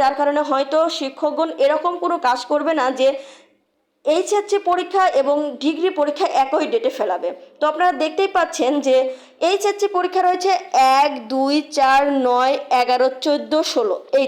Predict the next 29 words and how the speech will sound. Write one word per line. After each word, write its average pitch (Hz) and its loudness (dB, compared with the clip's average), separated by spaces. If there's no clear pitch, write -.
তারিখে। 202 -4
তো 320 4
এর 392 2
মধ্যে 403 4
জাতীয় 302 2
বিশ্ববিদ্যালয়ের 302 0
ডিগ্রি 349 0
পরীক্ষা 262 0
রয়েছে 247 2
পঁচিশ 339 0
তারিখের 330 0
পরীক্ষাটি 302 0
স্থগিতকরণ 320 -2
করা 330 0
হয়েছে। 339 0
এখন 294 0
ছাব্বিশ, 294 -2
সাতাশ, 269 2
এক, 262 0
তিন, 269 0
দশ। 240 2
এই 440 4
যে 269 2
তিন 370 2
দশ, 214 0
এই 330 -2
যে 403 2
তিন 381 0
দশের 392 0